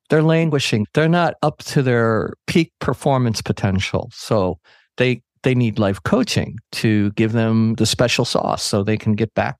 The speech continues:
to work and optimize their work performance." And I just see this kind of as a reinvention of going all the way back to Elton Mayo, the Human Relations School, back in the late twenties and early thirties, where the human relations,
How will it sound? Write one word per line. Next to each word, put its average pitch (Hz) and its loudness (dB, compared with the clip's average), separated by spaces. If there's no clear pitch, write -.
to 123 0
work 110 0
and 107 0
optimize 117 0
their 120 2
work 156 -2
performance." 87 -2
And 101 0
I 185 2
just 196 -2
see 180 4
this 160 0
kind 147 -2
of 139 0
as 104 0
a - -2
reinvention 123 2
of 101 -2
going 165 4
all 180 0
the 170 0
way 151 0
back 113 -4
to 110 0
Elton 107 0
Mayo, 107 2
the 95 0
Human 123 2
Relations 104 0
School, - -4
back 98 -2
in 120 2
the 107 2
late 117 0
twenties 120 0
and 117 2
early 139 2
thirties, - -2
where 127 2
the 92 -2
human 156 2
relations, 120 0